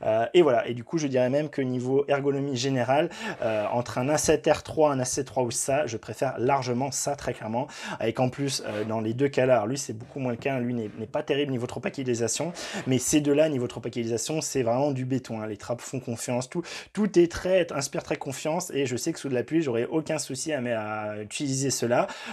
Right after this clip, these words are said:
Le Sony aussi, hein, j'ai déjà utilisé sous la pluie, mais c'est vrai que la construction générale, moi en plus pour la, avoir démonté la sept trois suite à,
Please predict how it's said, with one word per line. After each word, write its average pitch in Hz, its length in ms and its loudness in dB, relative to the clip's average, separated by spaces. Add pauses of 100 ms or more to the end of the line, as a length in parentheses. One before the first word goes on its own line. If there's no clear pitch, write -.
Le 123 120 0
Sony 123 200 2
aussi, 117 200 0
hein, 139 60 2
j'ai 117 120 -2
déjà 117 120 -2
utilisé 143 240 -6
sous - 140 -6
la 110 80 -4
pluie, 165 200 -6
mais 143 80 0
c'est 135 120 0
vrai 131 160 4
que 139 120 2
la 127 140 4
construction 147 460 -2
générale, 135 300 2
moi 131 140 2
en - 20 0
plus 139 180 -4
pour 131 120 0
la, 123 80 6
avoir 127 320 2
démonté 131 300 2
la 139 100 4
sept - 220 -2
trois 135 220 0
suite 131 260 -4
à, 110 160 -2